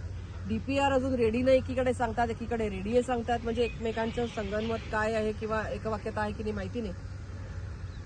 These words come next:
कुठल्याही प्रकारची माहिती न देता झाडं तोडली जात आहेत, दुर्मिळ झाडं तोडली जात आहेत,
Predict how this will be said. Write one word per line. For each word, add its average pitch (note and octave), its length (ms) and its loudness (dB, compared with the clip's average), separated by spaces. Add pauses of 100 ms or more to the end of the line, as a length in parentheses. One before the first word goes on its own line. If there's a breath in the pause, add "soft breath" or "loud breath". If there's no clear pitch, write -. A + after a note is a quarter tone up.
(480)
कुठल्याही C#4 460 -2
प्रकारची C#4+ 520 0
माहिती C4+ 360 0
न C#4+ 80 2 (100)
देता A3+ 340 6
झाडं A3+ 440 2
तोडली A3+ 360 2
जात B3 260 2
आहेत, A#3+ 180 4 (520)
दुर्मिळ G#3 400 2
झाडं C4+ 280 2
तोडली B3+ 340 2
जात A#3+ 220 2
आहेत, A#3+ 180 4